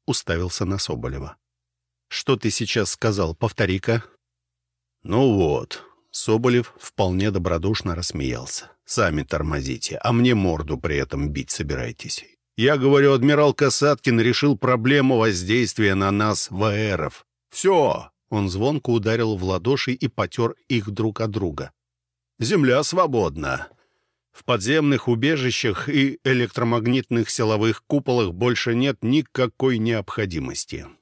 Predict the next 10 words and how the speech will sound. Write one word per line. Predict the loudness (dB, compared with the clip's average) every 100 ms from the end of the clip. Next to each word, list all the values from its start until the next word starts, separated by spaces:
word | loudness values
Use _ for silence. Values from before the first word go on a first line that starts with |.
| _
Можете | -2 0 2 0 -2 -4
связаться | 0 0 2 0 -2 -4
со | -4 -4
своим | 0 0 2
руководством, | 0 -2 0 2 2 0 0 2 2
думаю, | 2 2 0 0
они | 0 2
уже | 2 0 -2
в | -4
курсе". | -10 -8 -8 -10